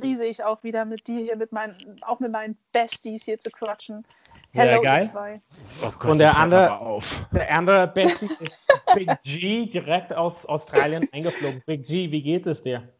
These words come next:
Speaker 3: Mir geht's blendend. Neue Diät, neues Ich, das wird mein Jahr.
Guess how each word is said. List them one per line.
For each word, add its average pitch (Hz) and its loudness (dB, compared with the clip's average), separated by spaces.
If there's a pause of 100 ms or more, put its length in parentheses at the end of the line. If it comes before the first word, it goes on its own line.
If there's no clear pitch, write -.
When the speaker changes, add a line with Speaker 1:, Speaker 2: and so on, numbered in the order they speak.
(160)
Speaker 3:
Mir 131 4
geht's 139 -2
blendend. 131 6
Neue 127 4
Diät, 127 0
neues 123 2
Ich, 127 -2
das 110 -2
wird 117 -4
mein 120 4
Jahr. 107 2